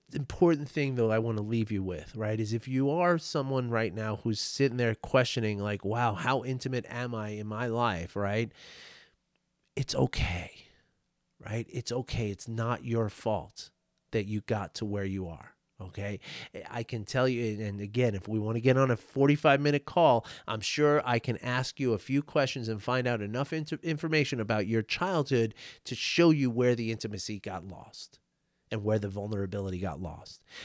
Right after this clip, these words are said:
and to show you in that process that it was not your fault. It's just true.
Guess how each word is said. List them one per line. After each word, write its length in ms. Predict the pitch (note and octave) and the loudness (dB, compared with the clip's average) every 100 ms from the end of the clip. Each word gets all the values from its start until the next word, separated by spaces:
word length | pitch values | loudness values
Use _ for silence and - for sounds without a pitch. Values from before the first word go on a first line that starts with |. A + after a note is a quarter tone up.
| - | -6
and 160 | A2 - | -6 -4
to 80 | |
show 240 | G2 - D3+ | -2 4 4
you 220 | C3+ A#2 | 6 2
in 160 | B2 B2 | 0 0
that 180 | A#2 | -4
process 480 | - B2+ B2 - - | 0 0 2 -2 -4
that 160 | - G2 | -6 -8
it 100 | F2+ | -8
was 540 | A2 G#2 G#2 G2+ G2+ | -6 0 0 0 -6
not 360 | F#2 F#2 E2+ - _ | -8 -8 -8 -12 _
your 380 | F2+ D#2 D2+ - _ | -10 -10 -10 -16 _
fault. 440 | - B2 _ - _ _ _ _ _ _ _ _ _ _ _ _ _ _ _ _ _ _ _ _ _ _ _ _ _ _ - | -14 -14 _ -20 _ _ _ _ _ _ _ _ _ _ _ _ _ _ _ _ _ _ _ _ _ _ _ _ _ _ -16
It's 180 | A2+ - | -10 -6
just 320 | A2+ A2 - | -4 -6 -4
true. 300 | D3+ A#2+ | 0 0